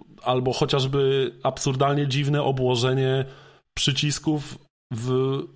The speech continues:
w menu ulepszeń postaci, co jest dla mnie w ogóle jakim-, jakimś totalnym absurdem, że można coś takiego spierdolić. Mianowicie, y, kiedy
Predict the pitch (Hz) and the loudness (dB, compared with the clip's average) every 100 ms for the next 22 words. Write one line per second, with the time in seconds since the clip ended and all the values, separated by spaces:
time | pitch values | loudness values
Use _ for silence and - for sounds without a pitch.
0 | _ _ _ - 117 139 135 143 147 139 | _ _ _ -8 -2 2 2 2 2 2
1 | 147 - 143 147 147 160 143 107 113 117 | 2 2 0 0 0 2 2 -2 0 0
2 | 117 123 127 135 135 135 - 120 131 139 | 0 0 0 0 0 -4 -8 -4 -2 0
3 | 143 139 139 139 143 135 139 147 - 151 | 2 2 0 0 -2 -2 -2 -2 -2 -2
4 | 147 156 151 143 127 - 135 123 135 139 | 0 2 0 0 -2 0 0 2 2 2
5 | 127 135 143 139 143 147 139 139 147 - | 0 2 0 0 -2 -2 -2 -2 -2 0
6 | 165 170 139 95 - - - - - - | 0 2 0 0 -6 -14 -20 -20 -20 -20
7 | - - - 123 131 139 147 139 123 123 | -20 -20 -12 -6 0 0 2 0 0 0
8 | 196 - - - - - - _ - - | 0 -4 -16 -20 -20 -20 -20 _ -14 -6
9 | 139 - 147 135 143 147 - | -6 -2 -2 0 0 -2 -6